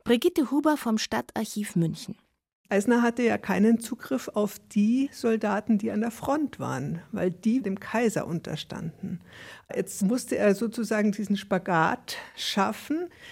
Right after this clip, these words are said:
Speaker 2: die Garnison München auf seine Seite zu ziehen. Das ist auch mühelos gelungen.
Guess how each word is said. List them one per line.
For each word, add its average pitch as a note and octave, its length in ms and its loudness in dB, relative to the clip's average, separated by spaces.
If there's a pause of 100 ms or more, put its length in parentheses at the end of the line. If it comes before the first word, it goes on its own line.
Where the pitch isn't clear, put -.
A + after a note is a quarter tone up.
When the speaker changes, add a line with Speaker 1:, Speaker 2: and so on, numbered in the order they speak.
(220)
Speaker 2:
die G3 80 -4
Garnison G#3 680 0
München C4+ 640 0
auf - 260 -8
seine G3 440 -4
Seite F#3+ 640 -6
zu - 200 -8
ziehen. D4+ 360 -4
Das G#3 180 -6
ist G#3 160 -6
auch - 160 -8
mühelos G3+ 480 2
gelungen. A#3 560 0